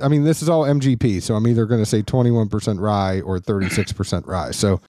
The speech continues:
two percent two thousand eight bourbon, twenty-one percent rye, seventeen percent twenty twelve bourbon, thirty-six percent rye,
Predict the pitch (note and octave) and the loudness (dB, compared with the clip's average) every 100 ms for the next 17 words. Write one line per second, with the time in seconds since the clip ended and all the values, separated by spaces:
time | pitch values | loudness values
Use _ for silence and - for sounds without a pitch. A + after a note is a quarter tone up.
0 | - E3 F#3+ G3 E3+ E3 - E3+ D#3+ D3 | -6 -2 0 0 0 -2 0 0 2 2
1 | C3 C3+ - B2 A#2 A2+ G#2 C#3+ C#3 C3+ | 2 0 2 2 2 0 0 2 4 2
2 | A2 A#2 A#2+ G#2 G2 E2+ F2 - _ - | 2 0 0 -2 -2 -4 -6 -10 _ -6
3 | - E3 F#3 D#3 F3+ F#3+ E3+ D#3 D3 B2+ | 0 2 2 0 0 0 2 0 2 0
4 | - D3 D3 B2+ - - C3 D#3 F3 D#3 | 0 0 2 2 0 0 2 2 2 0
5 | A#2 A2+ G2 F#2+ F#2 F#2+ A#2 A#2 A2 G2+ | 0 0 0 -2 -4 -4 0 0 0 -2
6 | - D#3+ - A#2 - F2+ F#2 E2 D2 F#2 | -2 -4 -2 -2 0 -2 -2 -4 -6 -10